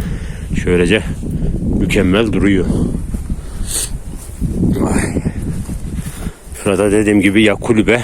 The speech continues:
ya da bayağı eskiye dayanan bir şey.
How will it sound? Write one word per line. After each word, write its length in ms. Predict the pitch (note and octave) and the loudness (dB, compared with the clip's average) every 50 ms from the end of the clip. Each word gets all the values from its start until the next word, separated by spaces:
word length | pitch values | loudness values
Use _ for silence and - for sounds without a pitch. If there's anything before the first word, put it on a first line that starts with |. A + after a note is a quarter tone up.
| - - | -2 -2
ya 180 | - A2 G2+ F#2+ | 0 0 2 2
da 140 | A#2+ B2 G#2 F2 - - - - - - - - - - - - - - - | 2 0 0 -2 -10 -14 -16 -18 -18 -18 -16 -14 -14 -14 -14 -16 -12 -4 0
bayağı 280 | G2+ G2 G2 G2 G#2 G#2+ | 2 4 4 4 4 4
eskiye 380 | G#2 F#2 - - - A2 G#2 | 4 2 0 2 2 2 4
dayanan 360 | F#2+ G2+ F#2+ F2+ G2 A2 A#2 | 4 2 2 4 4 4 4
bir 60 | G#2+ F#2 | 4 2
şey. 260 | - G2 G#2+ A#2+ | 4 4 2 2